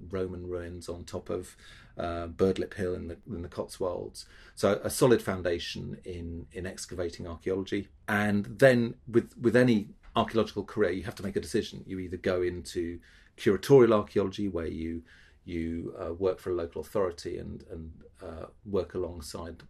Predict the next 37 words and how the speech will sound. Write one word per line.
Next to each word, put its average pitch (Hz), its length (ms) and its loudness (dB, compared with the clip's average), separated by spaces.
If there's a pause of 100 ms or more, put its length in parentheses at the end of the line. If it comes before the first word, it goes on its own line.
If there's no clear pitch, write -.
(180)
new 98 200 0
development 95 520 -2
and 95 120 -16
planning, 101 460 -6 (300)
or 113 140 2
you 101 60 2
go 95 160 4
into 90 240 -2
academia, 85 560 -6
or 95 120 -2
you 85 80 -2
stay 82 560 -6
in 82 240 -8
digging. 78 440 -6
And 85 80 -12
I 85 140 -10
decided 78 380 -14
to - 60 -20
go 82 120 -6
into 80 240 -14
the - 80 -16
curatorial 92 680 -4
route 87 240 -10
and 92 80 -12
became 82 460 -10 (500)
county 95 340 -4
archaeologist 82 580 -6
for - 80 -6
Lancashire, 101 440 -6
which, - 540 -12
uh, 87 160 -14
I - 180 -20 (100)
thoroughly 87 240 -4
enjoyed. 87 500 -8 (680)
Uh, 95 240 -2
and 107 80 0
then 101 220 2